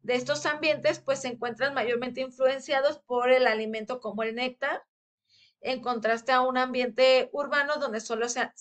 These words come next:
donde se alimentan más de, de algunos bebederos de los hogares o así, y pues esto puede influenciar en su peso o tamaño probablemente.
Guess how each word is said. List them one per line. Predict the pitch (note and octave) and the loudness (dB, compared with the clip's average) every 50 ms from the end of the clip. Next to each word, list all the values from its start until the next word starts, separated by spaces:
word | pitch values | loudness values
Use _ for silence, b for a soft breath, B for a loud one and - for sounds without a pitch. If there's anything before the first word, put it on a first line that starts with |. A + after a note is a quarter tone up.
| - | -14
donde | - A3 A#3+ A3+ A3 A3+ A3+ | -8 -6 -6 -4 -2 -4 -4
se | A3 B3 | 0 2
alimentan | A#3 A#3 A#3 A#3 A3+ A#3 A#3 A3 A3 B3+ B3+ B3+ B3+ | 2 2 2 0 -2 -4 -6 -2 0 0 0 2 2
más | C4+ C4 C4 B3+ B3+ B3+ | 2 2 2 4 4 4
de, | C4 B3+ B3+ B3 A#3 G3 - _ _ | 4 6 6 4 2 -2 -4 _ _
de | - G3+ A3+ | -4 -2 -2
algunos | G#3 G#3 A3+ A3+ A#3 A3+ | 0 0 -2 -4 -4 -4
bebederos | A#3 B3+ G#3 G#3+ G#3+ G#3 G#3+ A3+ G#3 | 0 2 4 6 6 6 6 6 2
de | A3 | -2
los | G#3 A3 G#3+ - | -4 -4 -4 -4
hogares | A#3+ A#3 B3+ C4 C4 C4 C4 C4 C4+ C4 - | -2 2 6 6 8 8 8 6 4 0 -2
o | A3+ | -10
así, | - - C#4+ D4+ F4 A4 _ _ _ _ _ _ _ _ _ _ _ _ _ _ _ | -10 -8 -6 -6 -6 -6 _ _ _ _ _ _ _ _ _ _ _ _ _ _ _
y | _ - D4 D4+ D#4+ | _ -10 -6 -4 -4
pues | D#4 - _ - D4 D4 D4 D4 D4+ D4 D4 | -6 -6 _ 2 4 6 6 6 4 2 -2
esto | C4 C4 - - C4+ C4+ - | -4 -6 -4 -6 -6 -2 2
puede | C4 C4 C4 C4 | 4 6 6 4
influenciar | C#4 C4 - A#3 A#3 A3 A3 G#3+ A3 A#3 A3 A3+ | 4 0 -4 -4 -2 -2 -2 -2 0 2 2 2
en | A#3+ A#3+ | 2 0
su | A#3 - A3+ G#3 G#3 | -4 -6 -8 -8 -8
peso | _ - A#3+ A#3+ B3 B3 B3 A#3 A3+ | _ -2 0 0 0 -2 -2 -2 -2
o | A3+ | -2
tamaño | A3+ A3 A#3 C4 C#4+ D4 D4 C#4 B3+ - | -2 -4 -2 0 -2 -2 -2 -4 -8 -8
probablemente. | - G#3+ G#3+ G3+ G3+ G3+ G3+ A3+ A3 B3+ C4 C4+ C4 - A#3+ A#3+ | -8 -4 -2 -2 -2 0 -2 -2 -2 -2 -2 -4 -4 -10 -12 -14